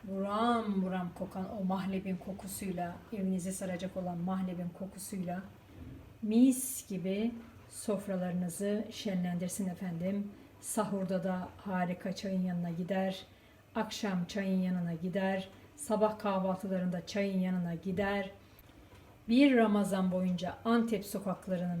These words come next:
mest eden bu koku, bu güzel lezzet sizlerin de mutfaklarını mest etsin, sizlerin de evlerinizi mest etsin istedim.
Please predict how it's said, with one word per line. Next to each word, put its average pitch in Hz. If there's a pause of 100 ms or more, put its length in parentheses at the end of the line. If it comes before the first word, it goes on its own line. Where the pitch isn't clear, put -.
mest 220
eden 185 (140)
bu 196 (140)
koku, 208 (380)
bu 208
güzel 208
lezzet 190 (460)
sizlerin 202
de 175 (180)
mutfaklarını 185
mest 202
etsin, 190 (240)
sizlerin 202
de 185
evlerinizi 185
mest 196
etsin 185
istedim. 214